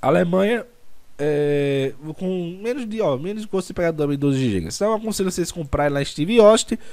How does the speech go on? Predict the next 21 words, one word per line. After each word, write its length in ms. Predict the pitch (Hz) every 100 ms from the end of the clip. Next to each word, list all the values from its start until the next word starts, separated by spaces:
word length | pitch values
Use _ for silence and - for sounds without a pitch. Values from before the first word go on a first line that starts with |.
| - - - -
Mais 340 | 180 190 165
dúvidas 500 | 156 196 196 190 175
por 160 | 156 160
aí 120 | 156
vai, 360 | 160 180 185 - - - - -
entre 260 | 185 190
no 120 | 190 175
grupo 240 | 180 165
do 100 | 165
Discord 420 | 160 - 170 156
do 60 | 143
Zapcraft, 560 | 135 - 170 190 180 165
Lenkex 1000 | 160 170 185 190 180 190 190 180 - 170
na 200 | 170 160
descrição. 1400 | 139 165 196 185 - 180 160 - - 196 226 247 240
Entra 240 | 226 214 180
agora, 440 | 147 170 202 196
viado, 440 | 165 160 185 220
e 80 | 180
até 200 | 151 196
mais. 340 | 190 120 -